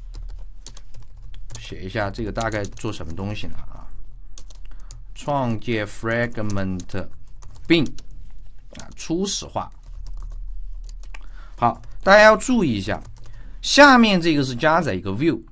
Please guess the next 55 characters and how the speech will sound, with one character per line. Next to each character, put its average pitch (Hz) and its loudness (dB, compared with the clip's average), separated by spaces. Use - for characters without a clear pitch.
前 - 0
面 196 2
已 127 4
经 120 2
说 170 2
过 156 2
多 156 2
次 185 -4
了， 165 -6
fragment 151 -2
可 107 -8
以 190 -2
不 - -6
要 120 0
view 90 -8
的， - -16
所 165 -2
以 208 0
你 135 4
可 165 4
以 190 4
在 175 6
这 240 0
个 143 0
位 131 4
置 101 -6
去 123 -6
调， 135 4
只 101 -4
要 175 6
是 170 -2
fragment 156 2
创 147 0
建 147 -2
以 98 -2
后 101 -4
就 120 0
能 104 -2
初 - -4
始 156 -4
化 104 2
做 113 -2
的 98 -4
事 92 -8
情， 87 -8
你 90 -8
其 120 -4
实 147 -4
可 160 0
以 165 -2
写 - -8
在 - -12
这 - -2
儿 139 2
的 - -10